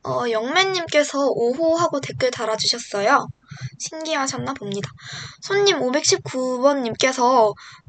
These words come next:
"노래 신청도 받나요?" 하셨는데 노래 신청도 받고 있습니다. 근데 이번에는 제가 사연 모집을 쉬었기 때문에 노래 신청을 따로 받지 못했고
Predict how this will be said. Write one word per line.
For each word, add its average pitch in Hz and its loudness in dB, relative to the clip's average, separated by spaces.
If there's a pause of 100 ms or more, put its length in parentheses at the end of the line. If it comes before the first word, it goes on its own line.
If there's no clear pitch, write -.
(100)
"노래 294 8
신청도 349 4
받나요?" 233 4
하셨는데 349 6 (440)
노래 359 4
신청도 359 2
받고 - 2
있습니다. 233 -2 (360)
근데 269 2
이번에는 269 4
제가 226 -2
사연 320 4
모집을 240 2
쉬었기 349 4
때문에 269 2
노래 220 2
신청을 247 0 (400)
따로 311 8
받지 226 -4
못했고 277 0